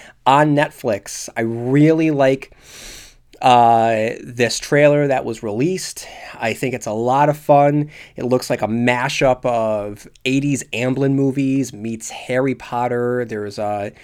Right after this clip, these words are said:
a whimsical feel to it. Uh, there's definitely magic in the air. There is a sense of adventure and danger, uh, and excitement,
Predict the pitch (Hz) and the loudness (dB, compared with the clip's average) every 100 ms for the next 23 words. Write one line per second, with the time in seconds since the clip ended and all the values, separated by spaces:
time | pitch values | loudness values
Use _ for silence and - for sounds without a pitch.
0 | - - - 117 127 143 151 147 147 139 | -20 -6 -2 2 4 6 4 2 -2 2
1 | 135 131 123 123 120 113 117 - - 131 | 2 4 2 2 0 -2 -6 -12 -6 -2
2 | 127 123 - 131 117 110 110 - 127 113 | 0 0 -2 -4 -2 -2 -4 -8 -10 -6
3 | 110 110 110 110 120 117 107 113 110 120 | -6 -6 -8 -8 -8 -6 -6 -4 -2 -2
4 | 135 - 120 117 117 113 113 113 110 107 | -4 -6 -6 -6 -4 -2 -2 -2 -4 -6
5 | 107 - 110 107 117 101 - - 117 110 | -10 -10 -8 -8 -10 -12 -12 -10 -10 -4
6 | 120 120 139 120 117 110 107 113 113 117 | -4 -4 -6 -4 -4 -8 -8 -6 -6 -6
7 | 117 113 110 110 - - - - 110 104 | -6 -4 -6 -8 -18 -20 -14 -4 -2 -2
8 | - 113 107 - 131 127 127 110 104 - | -2 -6 -6 -4 -4 -4 -4 -8 -8 -12
9 | - | -14